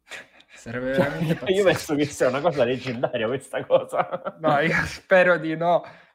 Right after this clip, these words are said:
Speaker 3: Nel senso... l'ho visto solo da una parte, questo che era colui che aveva pubblicato il video, che è Cycling Out of the Contest, che mo ha detto: "Ho cancellato il video perché pare è stato portato in ospedale per, eh, il tappo in faccia".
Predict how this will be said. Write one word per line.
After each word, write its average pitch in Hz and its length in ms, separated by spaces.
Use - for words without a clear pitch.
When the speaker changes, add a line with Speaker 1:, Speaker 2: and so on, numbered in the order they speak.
Speaker 3:
Nel 151 260
senso... 139 1500
l'ho 170 220
visto 190 340
solo 208 300
da 190 80
una 180 180
parte, 175 380
questo 160 260
che 147 80
era 151 160
colui 160 260
che 160 80
aveva 156 200
pubblicato 156 460
il 143 80
video, 170 220
che 143 120
è 135 40
Cycling 143 680
Out 139 340
of 135 240
the 147 140
Contest, 160 720
che - 80
mo 147 140
ha 143 60
detto: 139 280
"Ho - 40
cancellato 160 520
il 165 80
video 160 240
perché 151 260
pare 147 240
è 139 40
stato 143 340
portato 143 340
in 139 140
ospedale 143 600
per, 131 200
eh, 127 400
il 160 160
tappo 143 300
in 135 80
faccia". 123 560